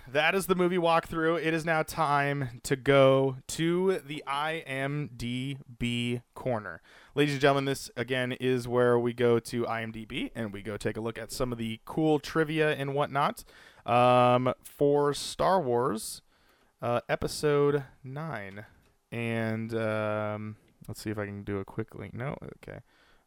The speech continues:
Uh, Rise of Skywalker. There it is. Twenty nineteen. Yeah, twenty nineteen. So that means the first season would have been out. Uh, director J J Abrams on this one. And, uh,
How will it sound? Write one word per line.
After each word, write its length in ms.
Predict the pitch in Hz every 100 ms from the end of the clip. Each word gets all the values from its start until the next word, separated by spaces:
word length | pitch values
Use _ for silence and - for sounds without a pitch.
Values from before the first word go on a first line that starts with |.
| _
Uh, 440 | - 85 71 64 67 -
Rise 880 | 50 - - - 50 - - - - - _ _ _ _ _ _ _ _ _ _ _ _ _ _ _ _ _ _ _ _
of 140 | - -
Skywalker. 580 | - 123 123 123 156 120
There 120 | 82
it 40 |
is. 240 | 127 175 -
Twenty 280 | - 180 202
nineteen. 360 | 202 202 208
Yeah, 180 | 135 160
twenty 260 | - 131 143
nineteen. 320 | 156 175 147
So 180 | - 120
that 140 | 123
means 300 | 131 127 127
the 80 | 123
first 260 | - 117 -
season 440 | 117 117 113 113 -
would 80 | 117
have 80 | 117
been 100 | 113
out. 120 | 120 - - - - -
Uh, 220 | 113 117
director 340 | 113 143 147 135
J 200 | 139 143
J 180 | 139 131
Abrams 560 | 139 135 139 165 160
on 140 | 131 127
this 180 | 127
one. 260 | 135 135 160 - - _ _ _ - _
And, 540 | 113 104 104 101 101 98
uh, 400 | 98 95 95